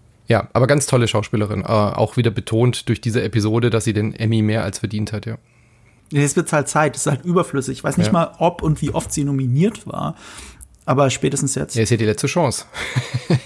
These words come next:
Speaker 2: Ja, die sch-, le-, letzte Chance und tatsächlich auch die beste Chance, weil ihre
Speaker 1: Ja.
Speaker 2: Rolle wird immer wichtiger und interessanter.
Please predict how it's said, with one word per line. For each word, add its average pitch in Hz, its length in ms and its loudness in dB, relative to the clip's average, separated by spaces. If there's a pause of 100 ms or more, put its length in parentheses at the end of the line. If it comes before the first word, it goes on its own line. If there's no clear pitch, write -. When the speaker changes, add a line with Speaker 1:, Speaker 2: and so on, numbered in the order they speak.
Speaker 2:
Ja, 156 180 4
die 170 80 4
sch-, - 140 -6
le-, 160 200 -2
letzte 208 280 0
Chance 185 480 2
und 170 220 2
tatsächlich 202 640 0
auch 175 240 2
die 160 100 -6
beste 180 300 0
Chance, 156 480 -2
weil 147 360 2
ihre 170 180 2
Speaker 1:
Ja. 156 40 -2
Speaker 2:
Rolle 156 300 0
wird 156 140 -4
immer 165 440 2
wichtiger 160 460 -4
und 143 120 -8
interessanter. 143 720 -6